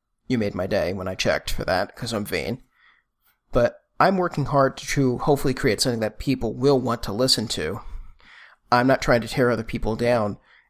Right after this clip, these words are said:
And that's where the divide is. You're not guaranteed an audience no matter what you do. But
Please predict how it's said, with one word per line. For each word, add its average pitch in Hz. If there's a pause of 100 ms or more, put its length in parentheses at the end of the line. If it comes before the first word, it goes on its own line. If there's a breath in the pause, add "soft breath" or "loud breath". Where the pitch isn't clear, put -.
(140 soft breath)
And 139
that's 190
where 160
the 139
divide 117
is. 104 (240 soft breath)
You're 170
not 226
guaranteed 156
an 127
audience 117
no 117
matter 110
what -
you 98
do. 58 (920)
But 107